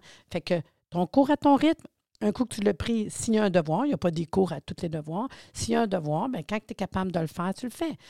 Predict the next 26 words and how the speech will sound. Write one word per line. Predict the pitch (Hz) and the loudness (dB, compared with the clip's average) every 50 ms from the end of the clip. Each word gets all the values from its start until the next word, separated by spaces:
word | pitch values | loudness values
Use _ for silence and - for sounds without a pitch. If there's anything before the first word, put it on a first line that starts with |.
| - - _ - | -20 -20 _ -8
Dans | 170 170 | -6 -4
ton | - 196 196 190 | -2 -2 0 0
attestation, | 180 - - 202 185 - - 190 175 170 - - 233 240 | 0 0 2 0 0 2 2 2 2 2 2 0 -2 -2
tu | - | 0
vas | 170 165 | 0 0
avoir | 156 156 | 0 0
ton | - 247 269 277 - | 4 6 6 6 6
cours, | - 185 190 247 330 - | 6 4 4 4 2 -2
puis | - - - - - - | -6 -14 -18 -18 -8 -2
ton | - 214 214 | 0 2 4
devoir | 185 190 180 180 214 247 233 | 4 4 4 4 4 2 2
va | 226 180 | 0 -4
être | 160 - - | -6 -6 -6
là | 180 214 - - | -8 -8 -6 -4
quand | - 220 220 | -2 -2 -2
tu | - - 190 | 0 0 0
l'auras | 175 175 165 151 151 147 | 2 2 2 2 0 -2
fait. | - 208 160 - - | -2 -4 -4 -4 -6
Fait | 131 143 | -10 -10
que | - | -6
c'est | - 165 | -6 -4
pas | - - 220 | -2 -2 -2
plus | - - 180 | -2 -2 -6
dur | 151 190 202 208 - | -4 -4 -4 -4 -6
que | - 139 | -8 -14
ça | - - 202 190 | -10 -8 -8 -8